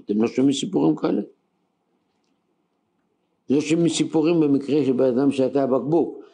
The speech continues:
זה היה במקום, אה, וויסקי או ערק, זה משהו אחר. שהוא מת מיד. חומר רעיל. מה? אתם לא יודעים שכל יום בבוקר מגיעים להד-,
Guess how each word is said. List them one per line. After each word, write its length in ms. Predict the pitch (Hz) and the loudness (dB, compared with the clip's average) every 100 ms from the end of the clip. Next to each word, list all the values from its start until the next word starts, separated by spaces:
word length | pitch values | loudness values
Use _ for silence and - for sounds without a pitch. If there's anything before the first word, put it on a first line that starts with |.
| _ | _
זה 120 | 95 | -2
היה 140 | 135 135 | -2 2
במקום, 540 | 135 139 - 143 143 | 2 0 0 0 2
אה, 440 | 139 135 135 127 123 - _ _ _ 131 | 2 2 2 0 -4 -8 _ _ _ 0
וויסקי 420 | 196 - - 160 | 0 -2 -2 2
או 40 | |
ערק, 480 | 220 254 143 147 151 | 2 0 -2 -2 0
זה 160 | 143 151 | 2 2
משהו 380 | 160 160 156 | 2 2 2
אחר. 280 | 156 160 - - _ _ _ _ _ _ _ _ _ _ | 2 0 -4 -6 _ _ _ _ _ _ _ _ _ _
שהוא 240 | - 117 131 | -4 0 2
מת 200 | 139 135 | 2 0
מיד. 240 | 135 120 - _ _ _ _ _ _ _ _ _ _ _ _ | 0 -2 -10 _ _ _ _ _ _ _ _ _ _ _ _
חומר 260 | 123 139 | -2 0
רעיל. 300 | 139 156 147 - _ _ _ _ _ _ | 2 0 0 -6 _ _ _ _ _ _
מה? 140 | 120 123 _ _ - _ _ _ _ _ _ _ _ _ - | -4 -4 _ _ -20 _ _ _ _ _ _ _ _ _ -4
אתם 180 | 131 | 0
לא 60 | 139 | 2
יודעים 280 | 151 143 151 | 2 0 0
שכל 320 | 135 139 151 147 | 0 0 0 0
יום 140 | 135 | 0
בבוקר 420 | 135 127 143 135 | 0 0 -2 0
מגיעים 360 | 123 131 120 131 | 2 2 0 0
להד-, 300 | 127 117 | 0 0